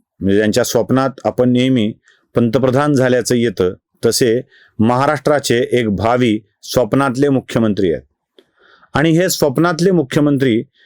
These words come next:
काहीतरी अजबगजब तर्क मांडत लोकांच्या समोर आणत असतात. अर्थात, यांचे सगळे पुरावे तोंडावर आपटणारे असतात.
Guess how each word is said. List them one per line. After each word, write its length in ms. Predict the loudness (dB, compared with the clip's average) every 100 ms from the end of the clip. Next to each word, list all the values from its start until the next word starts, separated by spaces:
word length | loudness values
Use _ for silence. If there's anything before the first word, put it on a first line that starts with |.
| _ -6
काहीतरी 460 | -2 0 0 0 0 0
अजबगजब 680 | 0 0 0 0 0 -2 -6 -2
तर्क 240 | -2 0 0
मांडत 680 | 2 0 0 -2 _ _ _ -2
लोकांच्या 540 | 0 2 0 0 0
समोर 320 | 0 0 0 0
आणत 220 | 0 2
असतात. 300 | 0 -2 -8 -8 _ -6
अर्थात, 320 | -4 0 -2 -4 -20 -20 -14 -2
यांचे 280 | 0 0 0
सगळे 380 | 0 0 0 0
पुरावे 500 | 0 0 2 0 -2
तोंडावर 560 | 0 0 2 0 -2 -2
आपटणारे 560 | -4 -2 0 0 0 0
असतात. 300 | -2 -6